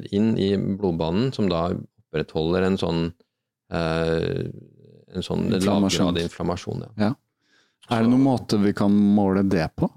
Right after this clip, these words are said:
Speaker 2: Se-, ser vi det
Speaker 1: Det,
Speaker 2: i
Speaker 1: det,
Speaker 2: kroppen?
Speaker 1: eh, man ville nok i en eller annen grad sett det på pulsvariasjonen, eh, men det som er problemet også er at mange av de prøvene som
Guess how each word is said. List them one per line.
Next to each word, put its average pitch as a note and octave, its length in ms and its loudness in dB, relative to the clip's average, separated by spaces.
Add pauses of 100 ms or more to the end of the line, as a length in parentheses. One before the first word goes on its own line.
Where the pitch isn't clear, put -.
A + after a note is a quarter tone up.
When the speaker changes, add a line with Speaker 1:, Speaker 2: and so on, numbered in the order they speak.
Speaker 2:
Se-, C3 340 0
ser G#2 300 2
vi G#2 100 2
det G#2 120 2
Speaker 1:
Det, F#2+ 580 2
Speaker 2:
i G#2 260 4
Speaker 1:
det, G#2+ 100 0
Speaker 2:
kroppen? B2 320 0 (360)
Speaker 1:
eh, - 120 -4 (560)
man B2 180 2
ville G2+ 200 2
nok A#2 200 -2
i E3 40 0
en D3 40 2
eller B2+ 80 2
annen A#2 100 2
grad G#2+ 120 -2
sett - 240 -4 (120)
det G2+ 120 -8
på E2+ 240 -2
pulsvariasjonen, F#2+ 1160 -2
eh, G#2+ 280 0
men G#2+ 340 2
det F#2+ 120 0
som G#2 140 -2
er G2+ 60 0
problemet F#2+ 340 0
også F#2+ 200 -2
er - 20 2
at G#2+ 80 -2
mange G#2 200 2
av G2+ 60 0
de G2 140 0
prøvene E2+ 560 -2
som G2+ 220 0